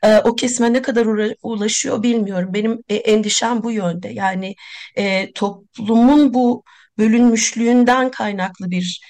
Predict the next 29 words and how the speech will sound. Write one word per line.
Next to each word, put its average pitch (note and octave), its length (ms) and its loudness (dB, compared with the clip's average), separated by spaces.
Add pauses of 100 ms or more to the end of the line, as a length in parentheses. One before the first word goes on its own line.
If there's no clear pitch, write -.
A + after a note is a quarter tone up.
(220)
e, F#3+ 40 -4
endişem F#3+ 640 -2
var. C#4+ 160 -2
Onun A#3+ 360 0
dışında B3 360 -4
tabii B3 300 -4
ki, A#3+ 300 -6 (400)
e, A3 140 0
söylediğin A3 480 -2
şey G#3+ 240 -2
çok - 300 -8
doğru. G#3+ 320 -2
İki B3+ 240 -8
yıldır, B3 580 -2 (400)
e, G#3+ 380 -2
Akbelen'deki A3+ 880 -2
mücadeleyi A3 680 -4
alanda G#3+ 420 -4
takip A3 400 -6
eden A3+ 340 -2
çok - 300 -10
değerli A3 400 0
bir B3 160 -6
gazeteci, G#3+ 640 -4 (400)
e, G#3 80 0 (460)
ekibimiz G3 600 -4
oluştu. F#3+ 520 -4 (120)
E, G3+ 180 -4
arkadaşlarımız G#3 1120 -2